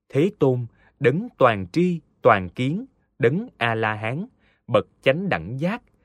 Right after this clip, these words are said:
đã thấu hiểu xu hướng sai khác của chúng sanh." Suppiya, kẻ du sĩ ngoại đạo này, dùng vô số phương tiện hủy bán Phật, hủy bán Pháp,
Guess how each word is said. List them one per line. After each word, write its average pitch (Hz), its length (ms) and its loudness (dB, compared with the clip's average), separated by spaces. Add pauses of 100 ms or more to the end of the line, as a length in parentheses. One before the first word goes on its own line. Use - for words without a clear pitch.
(180)
đã 101 320 -2
thấu 170 200 0
hiểu 113 340 0
xu 135 260 2
hướng 135 280 -2
sai 123 300 -4
khác 202 380 -8
của 120 200 -2
chúng 165 160 0
sanh." 135 320 -2 (1040)
Suppiya, 120 840 -2 (400)
kẻ 95 200 4 (100)
du 196 120 2
sĩ 101 340 -4
ngoại 95 280 -2
đạo 87 260 -2
này, 95 320 -4 (340)
dùng 95 280 -2
vô 120 260 0
số 147 340 -2 (100)
phương 120 180 -2
tiện 87 400 -4
hủy 95 220 -4
bán 143 280 -4
Phật, - 280 -2 (320)
hủy 104 240 -2
bán 151 260 -2
Pháp, 214 300 -6